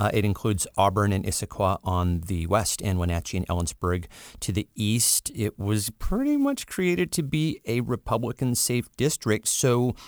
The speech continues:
you know, talk a little bit about some of the challenges that you foresee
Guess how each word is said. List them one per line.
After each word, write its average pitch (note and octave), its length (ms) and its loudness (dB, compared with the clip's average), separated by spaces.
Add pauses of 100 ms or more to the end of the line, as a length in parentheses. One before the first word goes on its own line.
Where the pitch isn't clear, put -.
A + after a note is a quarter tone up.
(340)
you G3+ 120 4
know, G#3 200 4 (160)
talk - 300 0
a F#3+ 40 0
little C#3+ 200 2
bit B2 100 4
about A#2 300 2
some D3 180 4
of C3 80 2
the A2+ 80 0
challenges A2+ 640 2
that - 140 -2
you A2 220 2
foresee G2 720 2